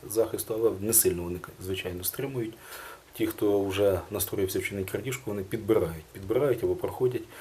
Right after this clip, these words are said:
І тут велике було прохання людей дивитися. Вони заходять із, з людьми, з тими, що живуть в цьому під'їзді. Тобто неможливо вчинити крадіжку, скажімо, сторонній особі, яка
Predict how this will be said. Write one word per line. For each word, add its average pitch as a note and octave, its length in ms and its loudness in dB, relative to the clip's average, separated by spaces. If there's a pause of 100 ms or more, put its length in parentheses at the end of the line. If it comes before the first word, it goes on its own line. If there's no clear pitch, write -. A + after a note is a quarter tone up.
(380)
І G#2+ 80 -2
тут C#3 380 -2
велике G#2+ 420 0
було G2 200 2
прохання A#2 420 0
людей G2 220 0
дивитися. E2+ 440 -2
Вони G2 160 -4
заходять F#2+ 580 -2 (200)
із, - 220 4 (140)
з F#2 100 -6
людьми, G2+ 440 2 (340)
з - 80 -6
тими, A#2+ 240 4
що F#2+ 160 -2
живуть F#2 240 -2
в - 40 -14
цьому F2+ 320 -2
під'їзді. E2 460 -12 (600)
Тобто G#2 880 6 (920)
неможливо G#2+ 800 6
вчинити F#2+ 360 0
крадіжку, G#2 480 -4
скажімо, F2+ 340 -4
сторонній F#2 440 -2
особі, G2 380 0
яка F2 380 -4